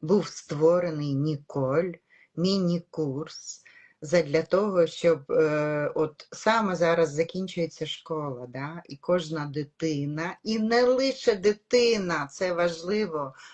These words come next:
може доєднатися. Дорослим це також буде цікаво, а взагалі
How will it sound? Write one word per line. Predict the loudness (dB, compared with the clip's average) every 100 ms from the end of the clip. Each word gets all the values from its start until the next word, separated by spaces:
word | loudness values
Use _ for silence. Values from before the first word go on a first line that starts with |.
| -10
може | -4 -2 -2 -4
доєднатися. | -2 0 0 -2 -4 -4 -4 -8 -8 -10 -8 -10 -16 -20 _
Дорослим | -4 2 4 4 2 -2 -4
це | 0 0
також | 2 0 0 -2 -6
буде | -4 -4 -4
цікаво, | -6 -10 -8 -6 -6 -6 -4 -2
а |
взагалі | -2 0 0 2 2 2 0 -2 -4